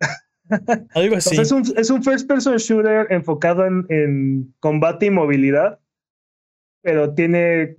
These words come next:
Speaker 2: tiene, en lugar de que siempre tengas tus armas y así, son como,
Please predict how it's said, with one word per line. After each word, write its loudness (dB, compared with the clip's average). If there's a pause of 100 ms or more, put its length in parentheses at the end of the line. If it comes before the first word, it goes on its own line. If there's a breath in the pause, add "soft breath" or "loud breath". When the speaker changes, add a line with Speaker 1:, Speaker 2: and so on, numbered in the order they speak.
(120)
Speaker 2:
tiene, 0 (420)
en 0
lugar 2
de -
que -2
siempre -2
tengas -2
tus -6
armas 0
y -4
así, -4
son -4
como, -6